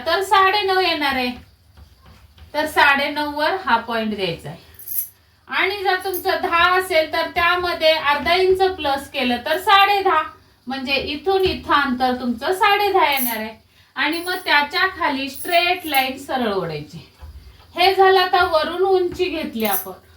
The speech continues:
पण मग इकडून इथं किती अंतरावर असली पाहिजे, तर इकडून इकडे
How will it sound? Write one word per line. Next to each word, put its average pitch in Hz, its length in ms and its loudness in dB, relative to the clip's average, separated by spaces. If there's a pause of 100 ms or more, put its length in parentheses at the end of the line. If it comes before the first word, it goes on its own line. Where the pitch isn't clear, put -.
(220)
पण 339 180 -4
मग 370 260 -4
इकडून 403 480 -6
इथं 415 340 -6
किती 392 260 -4
अंतरावर 302 540 0
असली 254 340 -2
पाहिजे, 196 500 -6 (420)
तर 302 100 -2
इकडून 381 680 -2
इकडे 320 340 0